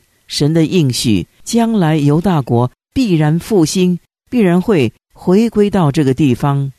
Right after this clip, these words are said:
其实西底家王把先知耶利米囚禁在宫中的护卫院内，似乎是希望耶利米能够为他祷告，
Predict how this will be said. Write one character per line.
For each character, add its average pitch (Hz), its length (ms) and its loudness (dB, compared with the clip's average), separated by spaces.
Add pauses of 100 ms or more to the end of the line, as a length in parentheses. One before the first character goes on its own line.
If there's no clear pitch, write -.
(340)
其 - 180 -2
实 180 120 0
西 185 220 -2
底 156 160 2
家 170 240 0
王 139 340 0 (400)
把 143 220 0
先 180 260 0
知 185 140 2
耶 185 180 2
利 175 160 2
米 131 220 0 (280)
囚 175 400 2
禁 196 300 0
在 151 340 0 (260)
宫 214 280 0
中 208 140 -2
的 175 100 0
护 190 280 2
卫 175 180 2
院 151 300 0
内， 117 320 0 (280)
似 - 260 -2
乎 180 200 0
是 175 180 0
希 185 280 0
望 185 260 2
耶 180 200 2
利 175 160 2
米 131 240 0 (300)
能 151 140 0
够 160 80 2
为 160 180 2
他 160 180 0
祷 123 280 0
告， 123 360 0